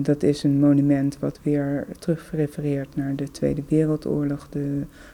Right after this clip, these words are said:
waar de Russen de Duitsers hebben verslagen, maar waarbij ook meer dan een miljoen doden zijn gevallen. Eh, maar een heel belangrijk, eh, eh, punt in de,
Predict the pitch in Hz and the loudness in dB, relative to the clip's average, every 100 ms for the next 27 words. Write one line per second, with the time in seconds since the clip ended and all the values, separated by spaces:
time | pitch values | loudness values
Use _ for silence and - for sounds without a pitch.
0 | - 143 139 143 139 165 - 151 135 147 | -4 -2 2 0 2 -2 0 -2 -2 -4
1 | 147 147 143 147 - - 143 147 - 147 | -4 0 0 -2 -8 -8 -8 -8 -12 -10
2 | - 139 143 147 147 143 143 143 143 160 | -6 -6 -4 -4 -2 -2 0 0 0 0
3 | 160 - - - - 160 151 151 147 147 | -2 -10 -20 -20 0 4 4 4 2 4
4 | 143 143 143 143 143 143 143 143 139 151 | 4 4 2 2 -2 -2 -6 -4 -4 -6
5 | - 139 143 147 - - - - _ - | -6 -4 -4 -6 -16 -20 -20 -20 _ -6
6 | 143 143 147 - 139 165 180 165 160 151 | -4 -2 -2 -2 0 4 4 2 -2 -2
7 | 147 135 - 139 135 135 - - 143 139 | -2 -6 -8 -6 -4 -6 -8 -6 -6 -6
8 | 139 160 147 143 - 143 143 139 135 139 | -6 -4 -4 -4 -8 -6 -6 -6 -6 -8